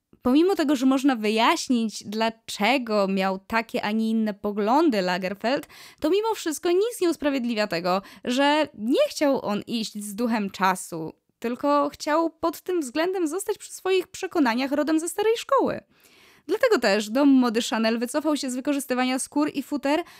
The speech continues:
bardzo późno, bo dopiero w dwa tysiące osiemnastym roku i to tak, no, kilka miesięcy przed tym, jak Lagerfeld kopnął w kalendarz.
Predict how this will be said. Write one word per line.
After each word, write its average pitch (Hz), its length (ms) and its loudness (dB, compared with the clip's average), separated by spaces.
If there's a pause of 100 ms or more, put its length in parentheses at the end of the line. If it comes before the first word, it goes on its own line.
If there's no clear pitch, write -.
(120)
bardzo 277 280 0
późno, 226 680 2
bo 247 420 2
dopiero 277 540 2
w 247 40 -8
dwa 247 160 -2
tysiące 285 280 -2
osiemnastym 254 460 -2
roku 339 340 0
i 247 120 -4
to 285 180 -2 (100)
tak, 262 220 -6 (240)
no, 247 220 -6 (100)
kilka 285 420 0
miesięcy 247 480 -4
przed 226 300 -10
tym, 226 220 -2
jak 214 240 -2
Lagerfeld 196 640 -4
kopnął - 340 -10
w - 40 -20
kalendarz. - 500 -10